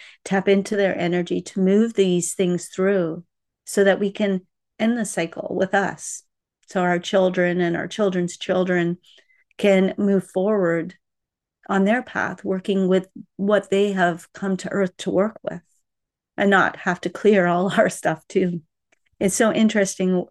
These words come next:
The more and more that I work with the goddesses themselves, the more that I see them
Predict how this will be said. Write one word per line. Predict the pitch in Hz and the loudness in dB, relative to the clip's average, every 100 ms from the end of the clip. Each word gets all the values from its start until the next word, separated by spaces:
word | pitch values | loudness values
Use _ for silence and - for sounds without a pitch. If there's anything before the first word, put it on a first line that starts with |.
| - | -2
The | 196 | 2
more | 185 185 190 190 185 - | 4 4 4 4 0 -2
and | - 185 185 | -6 -4 -2
more | 185 185 180 | 0 0 0
that | 180 | -2
I | 175 | -4
work | 170 180 180 - | -2 -2 -2 -4
with | 175 - | -10 -8
the | |
goddesses | 175 170 170 170 - - | -6 -2 -2 -4 -8 -8
themselves, | 180 175 - 175 165 190 - - - - _ | -6 -4 -4 -4 -6 -10 -16 -20 -20 -20 _
the | - | 2
more | 196 190 196 196 | 4 4 4 2
that | 185 | 2
I | 180 | 0
see | - - 202 196 | -2 0 2 4
them | 185 180 170 170 | 2 2 0 -4